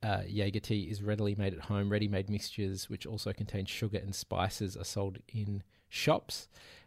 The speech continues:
and the Austrian Stroh rum is often used for making it, uh, and the brand also produces its own ready-made variety of Jaeger tea. Uh, apparently, it's become a popular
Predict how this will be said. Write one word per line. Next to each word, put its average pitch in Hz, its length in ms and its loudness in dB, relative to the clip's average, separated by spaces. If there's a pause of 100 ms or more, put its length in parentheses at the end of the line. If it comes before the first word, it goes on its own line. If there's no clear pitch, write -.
and 107 120 0
the 104 120 -2
Austrian 104 460 0
Stroh 123 520 8
rum 113 340 4
is 104 140 -2
often 107 280 -2
used 107 200 -4
for - 80 -4
making 104 340 -2
it, 190 80 -6 (120)
uh, 104 240 -2
and 104 80 0
the 98 40 0
brand 101 460 4
also 101 460 2 (160)
produces 104 500 0
its 98 160 -4
own 101 300 0
ready-made 98 680 2 (100)
variety 101 520 2
of 92 100 -4
Jaeger 101 380 2
tea. 107 360 2 (540)
Uh, 104 460 6 (320)
apparently, 113 340 4
it's 107 120 2
become 107 380 2
a 110 60 -4
popular 104 560 2